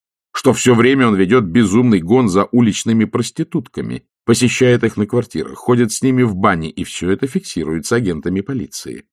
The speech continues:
Правда, есть одна настораживающая деталь. В их донесениях отсутствуют показания самих дамочек с панели. Видимо, поэтому впоследствии чрезвычайная комиссия спешит разыскать распутинских проституток.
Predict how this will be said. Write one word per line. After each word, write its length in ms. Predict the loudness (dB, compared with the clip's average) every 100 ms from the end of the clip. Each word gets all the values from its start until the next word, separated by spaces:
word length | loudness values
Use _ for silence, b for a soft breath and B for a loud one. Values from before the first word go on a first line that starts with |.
| _ _ _
Правда, 260 | 0 2 2
есть 280 | 0 0 -2
одна 220 | -2 0
настораживающая 1300 | 0 -2 -2 0 0 0 -2 0 -2 -2 -4 -4 -4
деталь. 500 | -6 -8 -10 -14 -16 _ _ _ _ _ _ _ _
В 140 | 0
их 140 | 2 4
донесениях 720 | 4 4 2 0 2 0 0
отсутствуют 640 | -4 -4 -6 -4 -4 -2
показания 580 | -4 -2 -2 0 0 -2
самих 520 | -4 -4 -2 -4 -6
дамочек 580 | -8 -6 -6 -6 -10 -14
с 100 | -16
панели. 520 | -14 -14 -14 -20 -20 _ _ _ _ _ _ _ -2
Видимо, 360 | 0 0 -2
поэтому 460 | 0 -2 -2 -6 -8
впоследствии 920 | -6 -4 -2 -4 -4 -6 -6 -6 -8 _ _ _ _
чрезвычайная 760 | -2 0 2 0 2 2 2
комиссия 480 | 0 -2 -2 -2 -2
спешит 480 | 0 -2 -2 -2 -2
разыскать 560 | 0 0 0 -2 -4 -2
распутинских 880 | -4 -2 -4 -2 -4 -6 -10 -10
проституток. 1040 | -10 -12 -8 -10 -10 -20 _ -20 _ -20